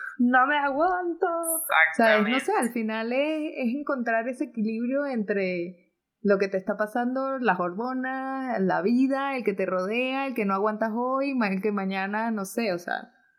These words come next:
Speaker 1: es buscar al final, eh, vivir el aquí y el ahora de una manera que nos haga felices. Y hago mucho hincapié en la felicidad plena porque creo que,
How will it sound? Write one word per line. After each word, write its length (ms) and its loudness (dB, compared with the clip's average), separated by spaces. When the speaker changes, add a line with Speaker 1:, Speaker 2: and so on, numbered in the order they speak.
Speaker 1:
es 420 2
buscar 460 2
al 140 -2
final, 480 -2
eh, 720 2
vivir 400 4
el 160 2
aquí 500 0
y 120 4
el 100 6
ahora 520 2
de 140 2
una 160 0
manera 460 0
que 120 0
nos 400 0
haga 280 2
felices. 560 0
Y 240 4
hago 180 6
mucho 240 2
hincapié 380 2
en 80 -2
la 100 0
felicidad 460 0
plena 340 0
porque 300 0
creo 300 4
que, 680 -2